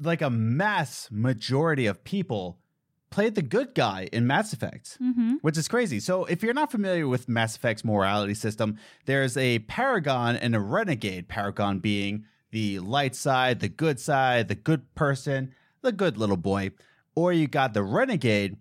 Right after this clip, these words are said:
Speaker 1: which is the evil side, the Sith, um, the bad boy, you know, the dog that goes to the trash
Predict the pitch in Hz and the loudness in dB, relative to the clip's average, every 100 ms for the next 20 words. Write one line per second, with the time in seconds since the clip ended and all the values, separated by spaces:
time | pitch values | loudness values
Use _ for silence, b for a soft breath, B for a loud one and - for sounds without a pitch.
0 | _ 110 117 123 110 127 117 226 269 220 | _ -2 0 0 -2 -4 -4 0 2 2
1 | 170 - 160 143 135 120 101 - - 127 | 0 0 2 2 2 -2 -6 -6 -2 2
2 | 120 110 110 101 90 95 92 b b 104 | 2 2 -2 -4 0 0 0 b b -10
3 | 87 117 123 127 110 117 117 113 117 - | -4 -2 0 -2 -2 0 0 0 -4 -8
4 | 107 113 104 104 123 120 113 110 113 - | -2 0 0 0 2 2 2 0 0 -2
5 | 92 - - 113 110 120 - | -8 -8 -2 2 2 0 -8